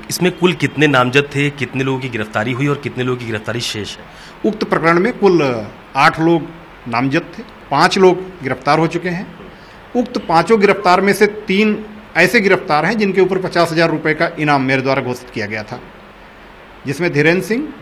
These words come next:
Speaker 2: के साथ साथ उसके दो सहयोगी जो आज गिरफ्तार हुए हैं, तीनों पचास हज़ार के इनामी हैं। अभी तीन, अ, नामजद आरोपियों की गिरफ्तारी शेष है, यानी कुल मिलाकर आठ नामजद आरोपियों में से पाँच आरोपियों की गिरफ्तारी हो चुकी है। बीस अन्य आरोपी थे जो अज्ञात में लिखाए गए थे।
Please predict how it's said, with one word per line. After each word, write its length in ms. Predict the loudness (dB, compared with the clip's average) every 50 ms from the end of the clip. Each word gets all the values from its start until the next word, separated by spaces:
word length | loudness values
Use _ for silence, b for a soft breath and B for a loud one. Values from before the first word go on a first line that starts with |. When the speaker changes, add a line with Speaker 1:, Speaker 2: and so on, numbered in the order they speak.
| -14 -6 -6
Speaker 2:
के 80 | -4
साथ 160 | -2 -2 -2
साथ 180 | -2 -4 -6 -6
उसके 240 | -6 -6 -4 -4 -2
दो 140 | -2 -2 -4
सहयोगी 400 | -2 -4 -4 -4 -4 -4 -4 -4
जो 140 | -2 0
आज 140 | 0 0 0
गिरफ्तार 380 | 0 -4 -4 -4 -6 -6 -4 -4
हुए 120 | -6 -6
हैं, 240 | -6 -8 -8 -6 -4
तीनों 300 | -4 -4 -2 -2 -4 -6
पचास 340 | -6 -6 -2 -2 -2 0 0
हज़ार 160 | 0 -2 -2
के 120 | -2 -2
इनामी 260 | -4 -4 -4 -6 -8 -10
हैं। 260 | -12 -14 -16 -18 -20 -20 B B B B B B B B B B B B B -8 -4 0
अभी 180 | 2 2 2 0
तीन, 480 | 0 -2 -4 -4 -4 _ _ -4 -2
अ, 120 | -2 -2 -4 -2 0
नामजद 320 | 0 2 2 2 2 2 2
आरोपियों 360 | 2 0 0 -2 -4 -4 -4
की 60 | -2
गिरफ्तारी 400 | -2 -2 -2 0 0 0 0 0
शेष 320 | -2 -2 -4 -4 -4 -6 -6
है, 100 | -6 -4
यानी 160 | -4 -4 -2
कुल 180 | -2 -2 -2
मिलाकर 360 | 0 0 0 0 0 -2 -4 -2 2
आठ 380 | 2 2 2 0 -4 -8 -4
नामजद 300 | -2 0 0 0 0 2
आरोपियों 360 | 2 2 2 0 -2 -2 -2 -2
में 100 | -2 -4
से 100 | -4 -6
पाँच 460 | -2 0 0 0 0 -2 -6 -10 -8 -4
आरोपियों 340 | -2 -2 -2 -2 -2 -4 -4
की 80 | -4 -2
गिरफ्तारी 400 | -2 -2 -2 0 0 0 0 0
हो 140 | -2 -4 -6
चुकी 280 | -8 -8 -4 -2 -2
है। 80 | -2 -2 -4 B B B B B B B -8 -2
बीस 380 | 2 4 4 4 2 0 -4 -12 -4 -2 0
अन्य 200 | 2 4 4 4
आरोपी 640 | 4 4 2 0 -2 -2 -2 -2 -2 -4 -8 -10 -14 -10 -4 -2
थे 140 | -2 -2 -2 -6 -12 -16 -16 -4 2
जो 120 | 4 4
अज्ञात 360 | 4 4 6 6 6 6 4
में 80 | 2 0
लिखाए 280 | 0 2 2 2 2 2
गए 140 | 2 -2
थे। 160 | -4 -6 -10